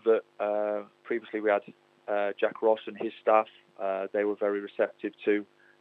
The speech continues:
uh, the academy and, uh, promoting young players if, if they felt they were,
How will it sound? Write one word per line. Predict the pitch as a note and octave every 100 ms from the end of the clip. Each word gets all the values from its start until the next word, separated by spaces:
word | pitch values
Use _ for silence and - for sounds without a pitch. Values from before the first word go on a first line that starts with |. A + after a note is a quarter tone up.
| -
uh, | G#2+ G2+ G#2 G2+ G2+ G2+
the | G#2+
academy | G2 - G#2 G2+ G#2 G#2 _ _ G2
and, | G2 G#2 G#2 - _ _ _
uh, | G#2 F#2+ G2
promoting | - A#2 G#2 G2
young | G#2 G#2
players | G#2 G#2 G#2+
if, | G2+ -
if | - -
they | G2
felt | G2+ G2+
they | G2+
were, | G2